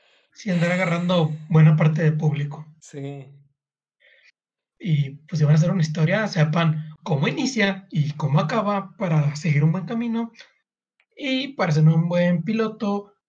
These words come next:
Speaker 1: es, hagan interesante el universo,
Speaker 2: Ah.
Speaker 1: que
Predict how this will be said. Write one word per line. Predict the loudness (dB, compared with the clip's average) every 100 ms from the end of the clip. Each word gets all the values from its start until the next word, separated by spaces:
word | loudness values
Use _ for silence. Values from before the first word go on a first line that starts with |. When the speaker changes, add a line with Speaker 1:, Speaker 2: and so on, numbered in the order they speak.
| _ _ _ _ -14
Speaker 1:
es, | -4
hagan | 2 4 6
interesante | 6 8 8 8
el | 8
universo, | 8 8 4 2 -4
Speaker 2:
Ah. | -4 -8 -18 -20 _ _ _ _ _ _
Speaker 1:
que | 2 4 4